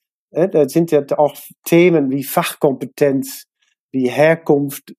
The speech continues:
Das sind wichtige Faktoren, wenn man Lebensmittel handelt. Äh,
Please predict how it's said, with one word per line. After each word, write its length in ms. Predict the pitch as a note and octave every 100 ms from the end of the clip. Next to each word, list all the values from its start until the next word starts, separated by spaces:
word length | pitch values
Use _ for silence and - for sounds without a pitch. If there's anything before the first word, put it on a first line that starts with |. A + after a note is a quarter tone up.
| -
Das 140 | B2+
sind 240 | E3 D#3 C#3+
wichtige 500 | F#3+ - F3 D#3+ D#3
Faktoren, 720 | D#3 C#3+ - F3 F3 D#3 C#3
wenn 140 | E3
man 200 | E3+ E3 - -
Lebensmittel 840 | C3+ D3 D3+ C#3+ - C3+ C3+ A2+
handelt. 500 | A#2+ C3 A2+ F#2 - - _ _ _ _ _ _ _ _ _ _
Äh, 160 | E3